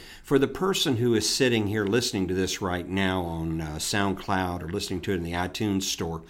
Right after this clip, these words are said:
or watching it here on video, as a matter of fact, would, I'm not asking you to do an advertisement for LinkedIn, but for someone like,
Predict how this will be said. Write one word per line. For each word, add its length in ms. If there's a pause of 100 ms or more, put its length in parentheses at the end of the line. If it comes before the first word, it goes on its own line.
(420)
or 100
watching 340
it 60
here 140
on 140
video, 240
as 120
a 40
matter 240
of 60
fact, 280 (540)
would, 320 (680)
I'm 160
not 160
asking 340
you 80
to 80
do 140
an 80
advertisement 680
for 120
LinkedIn, 560
but 400
for 160
someone 320
like, 220